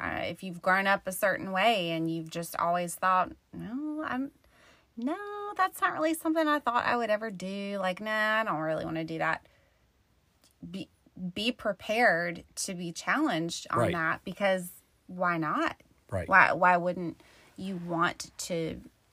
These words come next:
Speaker 1: to do that either to your husband, or why wouldn't you want to receive if that's something your husband really wanted to do
Speaker 2: Yeah.
Speaker 1: f-, for you?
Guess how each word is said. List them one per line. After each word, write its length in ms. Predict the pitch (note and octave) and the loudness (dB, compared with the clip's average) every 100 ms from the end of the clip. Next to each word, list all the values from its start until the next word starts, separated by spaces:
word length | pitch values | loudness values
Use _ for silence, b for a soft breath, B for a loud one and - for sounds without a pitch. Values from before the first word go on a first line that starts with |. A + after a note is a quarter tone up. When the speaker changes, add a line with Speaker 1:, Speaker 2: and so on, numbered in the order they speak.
| _ - | _ -16
Speaker 1:
to 120 | E3+ | -14
do 320 | E3 E3 F3+ | -8 -4 0
that 380 | G#3 A3+ C#4+ - - | 6 8 6 4 -2
either 300 | F#3+ F3+ E3 | -6 -4 -4
to 260 | - - | -8 -8
your 300 | G3+ F#3 F3+ F3+ | -8 -4 -4 0
husband, 460 | E3 F3 A3+ A3+ | -2 0 0 0
or 140 | G3+ F3 | 0 0
why 280 | F3+ F#3 | 6 8
wouldn't 300 | G#3+ G#3+ G3+ | 8 4 -4
you 160 | - F#3 | -6 -6
want 280 | F3 E3+ - | -4 -4 -6
to 140 | - E3+ | -8 -10
receive 960 | E3 D#3+ - - G3+ E3+ - - - b b b b - | -8 -6 -6 -6 -6 -6 -8 -14 -18 b b b b -8
if 180 | F3 - | -2 4
that's 200 | F#3+ - | 4 2
something 300 | F#3+ F#3 E3+ | -4 -4 -4
your 120 | E3 | -4
husband 360 | F3+ E3 D#3+ | -6 -4 -4
really 180 | E3 D#3 | -2 -4
wanted 280 | D#3+ E3+ - | -4 -8 -8
to 120 | - | -10
do 460 | E3+ F3+ E3+ D#3 E3 | -6 -4 -2 -2 -4
Speaker 2:
Yeah. 180 | B2 B2 F#2+ _ _ _ _ _ _ | -6 -6 -8 _ _ _ _ _ _
Speaker 1:
f-, 120 | F3+ - _ _ - | -20 -20 _ _ -20
for 340 | - A3+ G#3+ F3+ | -6 0 2 2
you? 640 | F3 G3+ B3+ D#3 B2+ - | -2 -2 0 -2 -4 -8